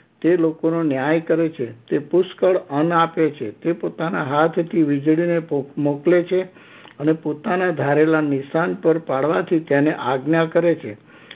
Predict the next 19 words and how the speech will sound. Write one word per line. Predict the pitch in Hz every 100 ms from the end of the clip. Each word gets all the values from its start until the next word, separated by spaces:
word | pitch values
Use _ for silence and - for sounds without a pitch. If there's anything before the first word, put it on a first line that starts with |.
| - -
તેની | 139 160 190
ગર્જના | 156 147 139 175 180 196
તેના | 196 147 160
વિશે | 175 160 - 208
ખબર | - 135 147 180
આપે | 175 175 170
છે. | - 120 107 - -
આવતા | 139 160 160 180
તોફાન | 175 156 143 165 185
વિશે | 180 156 - 170
ઢોર | 135 147 175 190 - - - - - -
દ્વારા | 143 143 151 185
પણ | 180 165 160
સમાચાર | 143 139 160 160 165 160
પહોં-, | - 170 165 160 -
પહોંચાડે | 165 160 226 160 123
છે. | 127 101 _ - - - _ _ _ _ - - - -
સાડત્રીસમો | 156 180 175 147 202 190
અધ્યાય. | 123 135 104